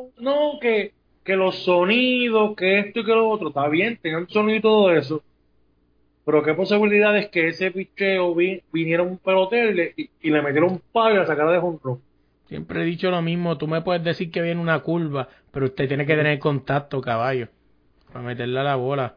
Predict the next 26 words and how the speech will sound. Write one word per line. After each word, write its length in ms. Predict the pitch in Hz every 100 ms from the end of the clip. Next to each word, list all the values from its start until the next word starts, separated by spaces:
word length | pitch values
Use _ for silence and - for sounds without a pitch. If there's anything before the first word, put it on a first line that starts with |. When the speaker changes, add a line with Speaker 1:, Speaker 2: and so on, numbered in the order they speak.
| _
Speaker 2:
Ese 280 | - 143 190
jonrón 400 | 180 185 165 185
Speaker 1:
No, 40 | 208
Speaker 2:
que 180 | 180
dio 240 | 180 185 185
José 240 | 185 151
Speaker 1:
esa 120 | 180
Speaker 2:
Altuve 360 | 175 202 202 175
Speaker 1:
gente, 160 | 139 -
ajá. 260 | 151 139 143 - - -
Speaker 2:
a 180 | 143
Chapman, 480 | 143 196 190 170 147
eso 200 | 139 165
no 60 | 165
es 80 | 165
casualidad. 580 | 180 185 175 156 156
Tú 80 | 165
me 140 | 160 160
puedes 220 | 185 180
decir 280 | 180 185 175
que 100 | 185
la 80 | 170
bola 200 | 160 170
va 140 | 170
por 140 | 180
medio 480 | 180 165 180 185 170